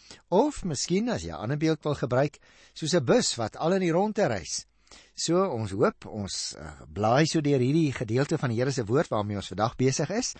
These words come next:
en dat ons eendag, so die Here wil, weer hier sal uitkom. Ons het verlede keer, liewe luisteraar, net oor die eerste twee versies gesels,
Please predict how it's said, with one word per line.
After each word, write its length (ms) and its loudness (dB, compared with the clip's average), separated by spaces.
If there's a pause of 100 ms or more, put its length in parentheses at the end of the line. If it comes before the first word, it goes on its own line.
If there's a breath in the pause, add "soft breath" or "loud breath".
(400 loud breath)
en 160 2
dat 180 -2
ons 360 -6
eendag, 520 -6
so 180 -10
die 140 -2
Here 160 2
wil, 260 4 (440)
weer 180 0
hier 140 2
sal 180 -4
uitkom. 420 -12 (760 loud breath)
Ons 180 0
het 100 -4
verlede 380 2
keer, 460 -2
liewe 240 0
luisteraar, 580 0 (360)
net 340 0
oor 100 2
die 120 0
eerste 240 0
twee 220 0
versies 420 -2
gesels, 580 -2